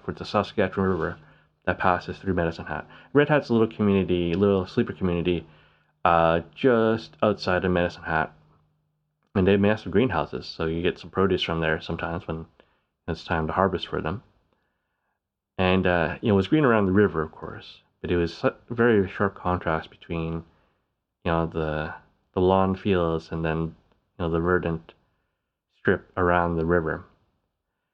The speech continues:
And, you know, you cross over this massive bridge, uh, not, not super massive, but, you know, massive for a little town. And, you know, from the bottom of the bridge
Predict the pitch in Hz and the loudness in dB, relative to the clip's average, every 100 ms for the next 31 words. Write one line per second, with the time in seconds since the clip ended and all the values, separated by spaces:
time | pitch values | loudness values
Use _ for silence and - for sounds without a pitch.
0 | _ _ - 101 101 104 - _ _ _ | _ _ -2 2 2 0 -4 _ _ _
1 | _ - 120 120 117 151 165 - 135 113 | _ -6 0 0 2 2 2 2 2 2
2 | 98 - 98 101 - 92 - 85 80 80 | 0 2 2 2 -2 -8 -4 -4 -2 -6
3 | - - _ 92 87 87 131 160 - _ | -12 -20 _ 0 2 0 0 -2 -4 _
4 | _ _ 127 117 - 98 85 82 82 95 | _ _ 0 0 0 -2 -2 -4 -6 -8
5 | - - 135 117 98 90 - - 90 82 | -6 -4 0 2 4 2 0 -6 -4 -4
6 | 82 - 95 92 82 80 85 _ _ _ | -4 -2 -2 -2 -4 -6 -8 _ _ _
7 | _ _ _ _ _ _ _ 110 98 90 | _ _ _ _ _ _ _ -4 -2 -2
8 | 78 - 98 92 92 _ _ _ _ _ | -4 0 2 0 -4 _ _ _ _ _
9 | 110 104 104 147 151 131 101 101 98 | 0 2 4 4 4 2 2 4 2